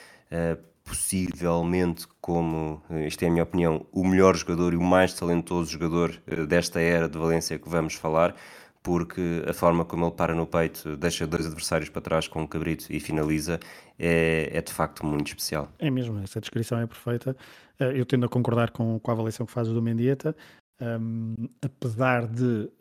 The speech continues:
Speaker 2: eh, é, é curioso, porque, né, este Atlético de Madrid é um Atlético de Madrid que tem, eh, bons jogadores, nomeadamente no meio campo, com Julinho Paulista, com o Juan Carlos Verón, mas eu acho que nós estamos a falar aqui de um período em que estamos num período de transição no futebol,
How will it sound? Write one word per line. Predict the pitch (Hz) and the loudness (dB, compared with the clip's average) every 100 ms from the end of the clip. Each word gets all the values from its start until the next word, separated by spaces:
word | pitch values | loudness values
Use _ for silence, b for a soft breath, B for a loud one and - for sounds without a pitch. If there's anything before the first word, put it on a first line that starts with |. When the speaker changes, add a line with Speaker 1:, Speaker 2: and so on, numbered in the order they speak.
| 156 139 - | -12 -12 -12
Speaker 2:
eh, | 170 196 220 196 | -12 -8 -2 0
é, | 214 | 2
é | |
curioso, | - 180 135 131 | 4 6 6 2
porque, | - 165 | -4 -4
né, | - | -2
este | 170 147 | -2 0
Atlético | 165 151 135 | 0 0 0
de | 139 | 2
Madrid | 127 139 180 - - | 4 4 2 -2 -4
é | |
um | 127 | -2
Atlético | 123 123 - | -2 -4 -2
de | |
Madrid | 123 120 | 0 0
que | 117 | -2
tem, | - 117 113 110 | -4 -4 -2 -2
eh, | 107 | -4
bons | 101 104 98 | -6 -6 -6
jogadores, | 98 110 160 - | -2 4 4 4
nomeadamente | 113 107 104 98 | -4 -2 -4 -6
no | |
meio | 104 95 | -6 0
campo, | 135 151 | 2 2
com | - | -2
Julinho | 101 98 104 | -8 -6 -6
Paulista, | 110 113 139 117 | -2 0 0 -2
com | - 113 | -6 -6
o | 110 | -4
Juan | 117 | -6
Carlos | 113 107 | -4 -6
Verón, | 107 117 131 - B B - | -2 2 2 0 B B -2
mas | 143 | 2
eu | 156 | 4
acho | 165 160 | 4 0
que | - | -2
nós | 143 | 0
estamos | 131 123 | 2 0
a | 123 | 0
falar | 120 113 | 2 2
aqui | 117 123 | 2 2
de | |
um | 123 | 2
período | 120 120 131 | 2 4 6
em | 131 123 | 4 2
que | - 135 131 | -2 2 2
estamos | 120 123 120 | 2 0 0
num | 120 | 0
período | 117 123 | 4 2
de | 113 | 4
transição | 131 123 113 - 123 | 6 6 6 2 2
no | 120 | 2
futebol, | - 104 120 113 | -2 0 4 4